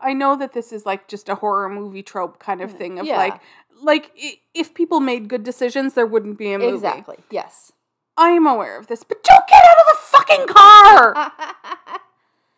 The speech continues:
Speaker 1: Um, yeah, so, so I do only have a couple more lines, and that's just because I was like, "I don't even have words. I don't even know what to write."
Speaker 2: Yeah,
Speaker 1: I,
Speaker 2: yeah.
Speaker 1: um, oh, yeah,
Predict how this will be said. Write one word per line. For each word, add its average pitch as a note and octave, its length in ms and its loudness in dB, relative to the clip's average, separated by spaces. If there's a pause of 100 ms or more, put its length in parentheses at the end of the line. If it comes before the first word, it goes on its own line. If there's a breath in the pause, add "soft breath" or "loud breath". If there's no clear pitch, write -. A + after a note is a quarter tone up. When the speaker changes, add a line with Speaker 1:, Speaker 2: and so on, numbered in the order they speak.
(600)
Speaker 1:
Um, B3 320 -2 (180)
yeah, C4 200 -6
so, F4 280 -6 (480)
so F4 180 -2
I E4 140 -4
do F4+ 100 -8 (140)
only F#4 180 -6
have D#4+ 100 -6
a D4+ 60 -12
couple - 240 -6
more B3+ 180 -8
lines, G#3+ 280 -14
and D#4 100 -6
that's F4+ 180 -4
just G4 220 -10
because D4+ 340 -6
I B3 140 0
was B3+ 220 -12
like, G3+ 420 -10 (800)
"I D#4+ 60 -4
don't A4+ 180 -8
even G4+ 540 -6
have D4 160 -6
words. C#4+ 320 -8
I A#3 60 -4
don't C4+ 180 -6
even D4+ 200 -6
know D4 120 -2
what D4+ 220 -6
to D4+ 100 -8
write." C4 320 -6
Speaker 2:
Yeah, A#3 200 -4
Speaker 1:
I, C#4+ 60 -18
Speaker 2:
yeah. A3+ 200 -10
Speaker 1:
um, A#3+ 480 -2 (2250)
oh, D4 160 4
yeah, C#4 240 -2